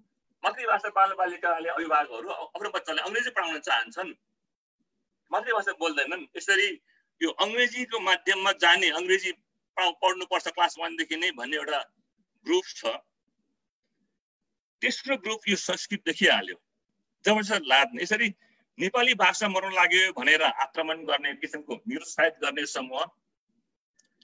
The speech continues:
त्यसै गरी अङ्ग्रेजी माध्यममा जानुपर्छ भन्ने समूह र ऐच्छिक या माध्यम के ऐच्छिक वा अनिवार्य रूपमा संस्कृतले लाग्नुपर्ने, यो तीन प्रकारको,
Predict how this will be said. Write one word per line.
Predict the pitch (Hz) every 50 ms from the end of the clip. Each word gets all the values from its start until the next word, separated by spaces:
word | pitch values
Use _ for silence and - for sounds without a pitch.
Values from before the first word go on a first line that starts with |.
| _ _
त्यसै | 170 170 214 202
गरी | 220 214 208
अङ्ग्रेजी | 190 - 185 202 220 226 233 214 214
माध्यममा | 202 196 190 - - 185 185 - 175
जानुपर्छ | - 170 170 180 185 170 180 165 - 175
भन्ने | 160 139 127 131 139
समूह | - - 135 127 120 117 - 165 233 - _ _ _ _ _ _ _ _ _ _ _ _ _ _ _ _ -
र | - 156 165 180 - - - _ _
ऐच्छिक | 190 196 - - - 240 262 - _ _ _ _ _ _ _ _ _ _ _ _ _ _ _ _ _ _ -
या | 214 240 269 247 - - - - _ _ _ _ - - _ _ -
माध्यम | 151 165 165 - 165 165 165
के | - 165
ऐच्छिक | 156 147 143 - 156 165 - - 233 226 196 180
वा | 196 190 180 165 - - _ _ _ _ _ _ _ _
अनिवार्य | 156 185 185 180 175 165 160 160 156
रूपमा | 151 156 147 147 147 160 202 226 226
संस्कृतले | 220 - _ _ _ - 170 - - - - - -
लाग्नुपर्ने, | - - - - - - - - - - -
यो | 196
तीन | - _ 220 233 233 220
प्रकारको, | 208 185 - 175 165 - - _ 170 170 165 147 - _ _